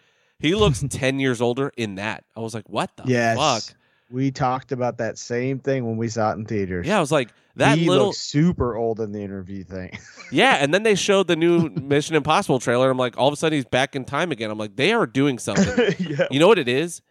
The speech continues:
Speaker 1: They're dyeing his hair. Because when you see it, he's, he's still got, he's still pretty brunette, but you can tell he's got gray mixed in. And then
Speaker 2: Mm-hmm.
Speaker 1: when, when you see him in the movies, it's perfect Tom Cruise, like,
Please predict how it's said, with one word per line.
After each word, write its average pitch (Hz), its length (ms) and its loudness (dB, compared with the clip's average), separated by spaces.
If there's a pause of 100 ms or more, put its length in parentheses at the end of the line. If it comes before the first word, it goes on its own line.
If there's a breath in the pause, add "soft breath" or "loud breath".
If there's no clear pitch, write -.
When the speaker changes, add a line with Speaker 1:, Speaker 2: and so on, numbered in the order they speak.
(140)
Speaker 1:
They're 123 140 0
dyeing 127 340 0
his 95 140 -12
hair. 110 380 -6 (320)
Because 139 440 0 (200)
when 160 160 2
you 147 60 0
see 214 220 -4
it, 202 120 0
he's, 185 420 -8 (180)
he's 262 200 -4
still 269 280 4
got, 175 380 -4
he's 160 140 -8
still 233 140 -2
pretty 185 280 -2
brunette, 127 400 -2
but 143 100 0
you 131 80 -2
can 139 140 -8
tell 151 140 0
he's 135 120 0
got 113 180 -2
gray 120 260 0
mixed 113 340 -8
in. 143 280 -6 (600 loud breath)
And 127 180 0
then 123 180 4
Speaker 2:
Mm-hmm. 120 60 -6
Speaker 1:
when, 120 280 0
when 123 120 -4
you 113 80 -6
see - 180 -6
him 131 120 -2
in 117 80 -2
the 110 80 -6
movies, 113 320 -2
it's 104 140 -10 (120)
perfect 110 540 -4
Tom 101 260 -8
Cruise, 98 400 -6
like, 92 160 -14